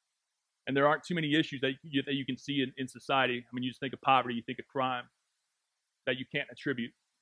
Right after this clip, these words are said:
back to the family. You know, there obviously wasn't a role model.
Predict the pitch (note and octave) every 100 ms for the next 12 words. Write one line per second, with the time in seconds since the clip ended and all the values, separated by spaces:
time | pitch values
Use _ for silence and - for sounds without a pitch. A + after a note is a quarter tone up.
0 | _ C3 B2+ B2+ A2+ C3 A2+ _ _ _
1 | _ _ _ _ _ _ _ A#2+ A#2+ C3
2 | _ - B2+ C#3 C#3 C3+ C3 B2 A#2+ C3
3 | A#2 A2